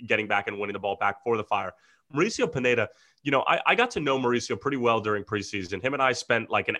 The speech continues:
hour, um, on, like, the rooftop pool in Austin together. Um, we were just hanging out and talking about life and football and the whole thing. And, and, you know, I continue to talk to him about what it's like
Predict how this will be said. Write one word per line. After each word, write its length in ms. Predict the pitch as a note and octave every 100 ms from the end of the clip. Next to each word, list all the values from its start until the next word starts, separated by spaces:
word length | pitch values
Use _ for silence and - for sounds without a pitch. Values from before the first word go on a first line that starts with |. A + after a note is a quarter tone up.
| A2
hour, 520 | A#2 A#2 A2+ G#2+ -
um, 280 | G#2 G2+ G#2
on, 160 | G#2+ G#2
like, 160 | G2+
the 80 | G#2
rooftop 500 | A2 B2+ - A2 -
pool 320 | B2 A2+ G#2 - _ _
in 100 | A#2
Austin 380 | G#2+ G#2+ - G#2
together. 480 | G#2 G2 F#2+ F#2+ -
Um, 200 | G2 G2
we 100 | G#2
were 60 |
just 180 | G2+ G#2
hanging 240 | B2+ C3+ A#2+
out 140 | A2+
and 100 | G#2+
talking 280 | A#2 A2 A2+
about 180 | G#2 G2
life 320 | G#2 G#2 G2+
and 100 | G2
football 320 | G#2+ - G2+
and 80 | G2
the 60 |
whole 160 | G2 G#2+
thing. 320 | - G#2 G2 - _ _ _ -
And, 480 | C3 B2+ B2+ B2 A2+ -
and, 160 | C#3 C#3
you 60 | C#3
know, 160 | B2+ - - _ _ -
I 60 |
continue 460 | - D#3 - G#3 A3
to 160 | F3+ C#3
talk 340 | - C#3+ C#3+
to 60 | C#3
him 120 | A#2+
about 480 | G#2+ G#2+ G#2+ G#2+ C3
what 380 | A2+ B2+ - -
it's 220 | A2+ -
like 220 | B2 B2